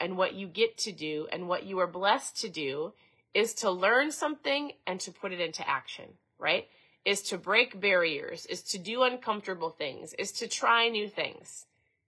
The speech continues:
That is what you get to do if you want to reach the goals that you have on your heart, right? So, uh, I would love for you to say good morning. Good morning to all of you. Thank you for tuning in. Your presence matters.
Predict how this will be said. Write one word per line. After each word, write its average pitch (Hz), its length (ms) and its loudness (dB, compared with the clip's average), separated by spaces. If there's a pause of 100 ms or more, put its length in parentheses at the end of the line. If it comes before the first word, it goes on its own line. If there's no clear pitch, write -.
(160)
That 185 220 8
is 190 160 -2
what 180 220 -2
you 214 640 0 (260)
get 202 180 2
to 233 120 -4
do 180 420 -4 (240)
if 294 340 4
you 285 180 0
want 226 300 4
to 247 140 -4
reach 196 340 -4
the 214 100 -2
goals 170 340 0
that 175 100 -6
you 170 80 -6
have 160 180 0
on 151 120 -2
your 147 100 -6
heart, - 300 -8 (640)
right? 190 240 4 (960)
So, 254 320 8 (720)
uh, 190 240 12 (160)
I 196 80 10
would 196 160 4
love 180 220 4
for 202 100 -8
you 190 120 -6
to 190 60 -8
say 180 220 0
good 185 160 -2
morning. 180 460 -2
Good 208 120 0
morning 180 400 0
to - 140 -2
all 165 220 4
of 160 100 -6
you. 165 240 -6
Thank 202 320 -2
you 202 80 -6
for 180 160 -6
tuning 165 400 -6
in. 151 160 -4
Your 185 120 -4
presence 160 460 -6
matters. 156 560 -4